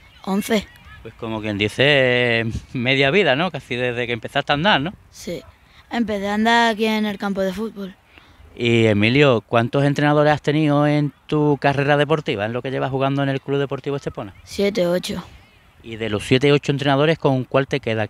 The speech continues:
Speaker 2: ¿Quién es el que mejores consejos te ha dado para aprender?
Speaker 1: Fran Mena.
Speaker 2: Fran Mena, ¿y por qué?
Speaker 1: Porque él ha sido muy, nos enseña mucho y quiere que demos lo mejor de nosotros.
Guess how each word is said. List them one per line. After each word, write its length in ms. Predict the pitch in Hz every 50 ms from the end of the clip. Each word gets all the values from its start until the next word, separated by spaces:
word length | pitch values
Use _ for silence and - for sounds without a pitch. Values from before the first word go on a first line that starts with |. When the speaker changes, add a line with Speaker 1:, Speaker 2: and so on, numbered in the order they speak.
| _ _ _
Speaker 2:
¿Quién 220 | - 127 127 131 139
es 60 | 139
el 100 | 139 -
que 160 | - 147 135
mejores 300 | 139 139 135 139 139 131
consejos 380 | - 139 135 - - 139 123 135
te 100 | - 131
ha 40 |
dado 140 | 127 127 123
para 180 | - 123 120 117
aprender? 320 | - 120 113 104 95 90 - - -
Speaker 1:
Fran 340 | - - - 196 208 202 202
Mena. 340 | 196 185 175 170 165 175 - - - - _ _ _
Speaker 2:
Fran 240 | - - 120 120
Mena, 200 | 131 131 143 147
¿y 40 | 143
por 160 | 117 113 110
qué? 160 | - 117 117 - - - - - - - - - - - - - _ -
Speaker 1:
Porque 720 | 220 202 185 180 - 208 202 196 196 190 196 196 202 208
él 80 | 208 214
ha 180 | 214 214 208
sido 320 | 202 220 226 226 220 220 214
muy, 180 | 214 220 220 214 214 214 208 208 208 202 - - - -
nos 220 | - 208 202 202 202
enseña 380 | 202 190 - 208 214 208 202
mucho 600 | 202 220 247 269 262 - - 285 294 294 294 294 - - - - - - - - - - - - - -
y 140 | 214 214 190
quiere 260 | 208 208 202 208 196
que 100 | 214 214
demos 300 | 208 208 208 202 202 196 - - 233 214 214 208 190 - - - - - - - - - 523 494 - -
lo 120 | 226 214
mejor 340 | 214 208 208 208 214 220 214
de 140 | 214 208 208
nosotros. 480 | 208 202 - 214 185 170 175 185 180